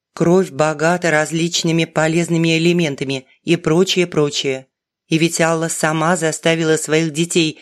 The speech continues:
это делать. Мерзость страшная". "Вот то, что страшное, это ты точно подметила",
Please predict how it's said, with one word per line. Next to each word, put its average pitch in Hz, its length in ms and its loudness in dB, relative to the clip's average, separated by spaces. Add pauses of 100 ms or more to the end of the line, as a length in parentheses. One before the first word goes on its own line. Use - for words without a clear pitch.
(140)
это 170 320 2
делать. 156 460 0 (640)
Мерзость 165 720 0 (100)
страшная". 127 880 -4 (1200)
"Вот 117 480 -2
то, 151 160 2
что 160 240 0
страшное, 147 920 0
это 139 260 2
ты 165 120 0
точно 143 460 0
подметила", 127 760 -2